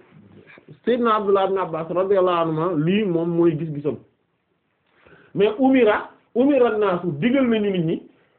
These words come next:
moom la, la lañ wax sauf que nag ñoom, euh, digal nañu nit ñi ñi nga xamante ne ñoom ñooy jumhuru ulama rahmatullahi alayhim comme niñ ko gisee ñoom dañoo jàpp ne,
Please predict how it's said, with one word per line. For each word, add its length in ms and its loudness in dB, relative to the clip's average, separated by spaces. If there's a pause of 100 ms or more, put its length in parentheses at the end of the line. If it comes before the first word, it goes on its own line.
moom 260 0
la, 300 2
la 140 2 (120)
lañ 160 2
wax 140 -2 (180)
sauf 200 0
que 80 0
nag 160 0 (420)
ñoom, 360 2 (540)
euh, 400 6 (120)
digal 260 2 (180)
nañu 240 2
nit 140 -6
ñi 160 -4 (100)
ñi 120 -2
nga 100 2
xamante 380 -2
ne 120 -2
ñoom 300 -2
ñooy 320 -2
jumhuru 380 2 (120)
ulama 300 -4
rahmatullahi 460 -4
alayhim 180 -6
comme 160 -4
niñ 100 -2
ko 100 -4
gisee 200 -8
ñoom 180 -6
dañoo 260 0
jàpp 220 0
ne, 160 -6